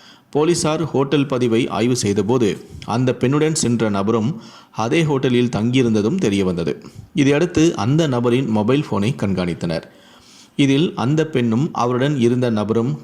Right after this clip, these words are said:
கவுஹாதி விமான நிலையம் நோக்கி சென்று கொண்டிருந்தனர். அவர்கள் விமானம் மூலம் கொல்கத்தா செல்ல திட்டமிட்டும் இருந்தனர். அதற்குள் போலீசார் அவர்களை மடக்கி பிடித்தனர். அவரிடம் விசாரித்த போது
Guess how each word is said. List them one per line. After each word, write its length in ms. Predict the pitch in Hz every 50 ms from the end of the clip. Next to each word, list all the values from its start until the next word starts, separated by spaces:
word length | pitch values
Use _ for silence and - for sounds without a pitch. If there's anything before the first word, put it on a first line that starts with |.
| -
கவுஹாதி 440 | 120 131 143 139 170 160 151 147 139 113 107
விமான 240 | 104 113 123 127 131 127
நிலையம் 300 | 123 120 117 113 113 110
நோக்கி 240 | 104 101 98 - 131 123 -
சென்று 200 | 113 113 110 110 107
கொண்டிருந்தனர். 500 | 104 95 92 85 80 85 80 76 73 - - - - - - -
அவர்கள் 400 | - 120 120 123 117 110 120 147 - 117 113
விமானம் 420 | 110 110 127 139 143 143 135 127 123
மூலம் 280 | 117 110 107 117 147 - - -
கொல்கத்தா 400 | 120 135 131 - 147 135 143 131 -
செல்ல 240 | 127 113 110 110 117 113 113
திட்டமிட்டும் 500 | 101 - 127 123 117 107 - 139 131 110
இருந்தனர். 340 | 95 90 87 85 85 76 - - - - - - _ _ _ - - - _ -
அதற்குள் 480 | - 131 151 165 160 - 175 180 170 175
போலீசார் 460 | - 135 135 143 131 135 120 131 131 120
அவர்களை 340 | 113 117 117 110 107 110 131 147
மடக்கி 360 | 113 98 92 117 120 - 117
பிடித்தனர். 480 | - 107 98 92 82 78 73 67 - - - - - - - - _
அவரிடம் 460 | - 127 127 131 135 135 147 156 147 123
விசாரித்த 420 | 110 - 127 143 143 131 120 127
போது 260 | 113 107 113 104 104